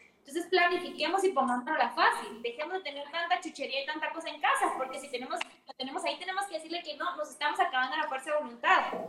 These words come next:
Tengamos nuestra casa llena de alimentos sanos, eh, dejemos, eh, preparada la ropa en la mañana. Yo, por ejemplo, si me levanto y tengo que ir a buscar mi ropa al closet, no me levanto. Pero si ya la tengo ahí, solo me la pongo y subo, listo.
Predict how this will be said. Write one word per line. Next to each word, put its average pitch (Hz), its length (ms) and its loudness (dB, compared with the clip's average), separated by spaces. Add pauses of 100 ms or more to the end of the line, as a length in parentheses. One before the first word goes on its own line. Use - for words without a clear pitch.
(280)
Tengamos 262 420 2
nuestra 277 240 -2
casa 302 200 2
llena 339 320 0
de 349 80 2
alimentos 247 360 -6
sanos, 349 760 0 (540)
eh, 254 160 2
dejemos, 277 320 2 (100)
eh, 247 280 0
preparada 247 400 6 (160)
la 269 60 -2
ropa 269 120 -4
en 277 60 0
la 269 80 2
mañana. 247 400 -4
Yo, 240 60 -10
por - 100 -12
ejemplo, 320 260 -8
si 359 120 -10
me 302 100 -6
levanto 269 400 4
y 247 40 -6
tengo 269 180 -4
que 311 80 -10
ir 320 60 -2
a 320 80 0
buscar 294 280 -2
mi 311 100 -12
ropa 320 280 0
al 330 120 0
closet, 339 360 0 (140)
no 262 180 -6
me 339 100 -6
levanto. 330 420 -2 (420)
Pero 277 140 2
si 277 100 -2
ya 277 100 6
la 302 160 4
tengo 339 200 -4
ahí, 349 140 0
solo 339 220 0
me 349 60 0
la 254 180 2
pongo 294 240 -2
y 240 80 -4
subo, 403 300 2 (120)
listo. - 320 -2